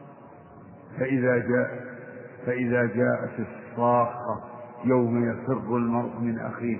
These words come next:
وأمه وأبيه وصاحبته وبنيه، إلى آخر السورة. فإذا جاءت الطامة الكبرى يوم يتذكر الإنسان ما سعى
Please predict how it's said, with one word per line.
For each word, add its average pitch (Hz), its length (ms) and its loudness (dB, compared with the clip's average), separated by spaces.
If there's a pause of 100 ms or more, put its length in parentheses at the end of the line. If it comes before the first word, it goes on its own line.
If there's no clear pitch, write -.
(380)
وأمه 117 800 2
وأبيه 117 500 0 (340)
وصاحبته 117 960 0
وبنيه، 113 480 0 (1400)
إلى 117 280 0
آخر 117 200 -4
السورة. 117 560 0 (2500)
فإذا 127 400 4
جاءت 123 460 0
الطامة 127 840 0
الكبرى 120 600 0 (300)
يوم 127 320 6
يتذكر 123 760 0
الإنسان 120 640 0
ما 113 380 0
سعى 113 280 0